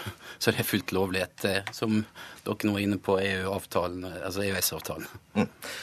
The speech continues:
Speaker 2: Går det bra?
Speaker 1: Det går veldig bra.
Speaker 2: Hvor bra?
Speaker 1: <laughs> Det er ikke lov til å si hvor bra det går, men det går veldig bra.
Speaker 2: Mange kunder?
Speaker 1: Mange kunder.
Speaker 2: Mm. Mange spilleavhengige kunder?
Speaker 1: Nei, veldig lite spilleavhengige kunder.
Speaker 2: Mm. Hva er din ambisjon?
Speaker 1: Vår ambisjon i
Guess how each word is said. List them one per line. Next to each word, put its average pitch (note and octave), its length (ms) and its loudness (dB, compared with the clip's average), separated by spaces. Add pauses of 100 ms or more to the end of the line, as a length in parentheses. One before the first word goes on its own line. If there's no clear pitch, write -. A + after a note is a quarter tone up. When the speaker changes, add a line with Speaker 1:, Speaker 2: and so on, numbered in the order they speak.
(240)
Speaker 2:
Går G#2+ 160 6
det F#2+ 80 4
bra? G2 140 4 (420)
Speaker 1:
Det G#2 160 -4
går G2 80 6
veldig F2 240 0
bra. - 60 -10 (340)
Speaker 2:
Hvor F#2 180 0
bra? F#2 140 4 (300)
Speaker 1:
<laughs> - 260 -6
Det A2+ 80 -4
er - 160 -4
ikke - 160 -2
lov G#2+ 160 0
til - 80 0
å G#2+ 80 6
si F#2+ 160 4
hvor - 160 -2
bra F#2 160 -4
det F#2 80 -4
går, G2 160 0
men F2+ 140 -2 (340)
det G2+ 80 -2
går G2+ 160 2
veldig F2+ 240 2
bra. E2+ 140 -4 (500)
Speaker 2:
Mange C#2 160 0
kunder? C#2+ 300 -6 (260)
Speaker 1:
Mange F#2 220 -8
kunder. - 160 -14 (100)
Speaker 2:
Mm. D#2 140 -4 (100)
Mange E2+ 220 2
spilleavhengige C#2 560 -2
kunder? C2 160 -6 (420)
Speaker 1:
Nei, G2 140 2 (580)
veldig G#2 220 2
lite - 160 -8
spilleavhengige F2 480 -2
kunder. - 260 -18 (240)
Speaker 2:
Mm. - 80 -4 (800)
Hva G2+ 140 6
er G#2 80 6
din G2+ 100 4
ambisjon? F2+ 400 2 (720)
Speaker 1:
Vår D3+ 220 6
ambisjon C#3+ 400 4 (180)
i G#2 160 -2